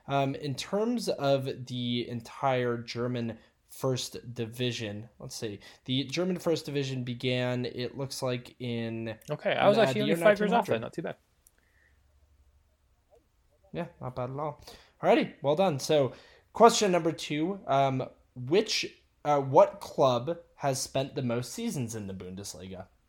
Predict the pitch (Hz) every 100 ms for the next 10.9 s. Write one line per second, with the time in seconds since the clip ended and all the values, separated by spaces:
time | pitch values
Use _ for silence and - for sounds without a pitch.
0 | _ - 120 - 120 117 120 117 117 127
1 | 113 104 113 110 - 110 101 104 - 104
2 | 101 92 80 80 - - _ _ 135 135
3 | 131 143 - 139 139 131 117 120 117 117
4 | 113 110 107 - 113 113 117 - - -
5 | - 117 113 113 113 117 120 - - -
6 | - - _ _ _ _ _ _ _ _
7 | _ _ _ _ _ _ _ _ _ _
8 | _ _ _ _ _ - 156 - - 139
9 | 120 - 143 143 127 135 135 135 131 120
10 | - 127 - 139 135 127 127 120